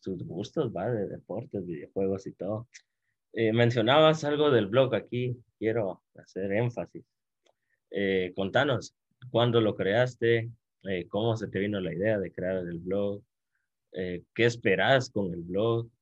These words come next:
eh, a largo o medio, o, o corto plazo?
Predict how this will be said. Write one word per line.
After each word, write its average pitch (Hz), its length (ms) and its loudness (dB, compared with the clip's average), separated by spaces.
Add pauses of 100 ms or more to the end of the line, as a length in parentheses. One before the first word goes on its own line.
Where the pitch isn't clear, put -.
(160)
eh, 85 340 -12 (400)
a 90 100 -8
largo 98 760 0
o 92 160 -8
medio, 85 340 -8
o, 90 200 -12
o 92 360 -8
corto 110 320 0
plazo? 117 380 0